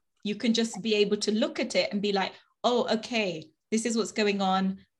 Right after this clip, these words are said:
This is what I'm choosing to interpret it, um, going forward," kind of thing, right?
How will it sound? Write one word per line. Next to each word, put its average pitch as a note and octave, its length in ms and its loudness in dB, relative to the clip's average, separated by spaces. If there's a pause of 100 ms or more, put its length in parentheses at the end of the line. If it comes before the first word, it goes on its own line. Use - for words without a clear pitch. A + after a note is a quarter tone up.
(140)
This A#3 240 0
is A3+ 140 0
what G#3 140 0
I'm F#3+ 140 -2
choosing G3 540 0
to F#3 500 0
interpret F#3+ 640 -2
it, E3 180 -4 (420)
um, E3 300 -2
going E3 280 0
forward," - 480 -2
kind - 160 -4
of - 80 -8
thing, - 200 -8
right? A#2 280 2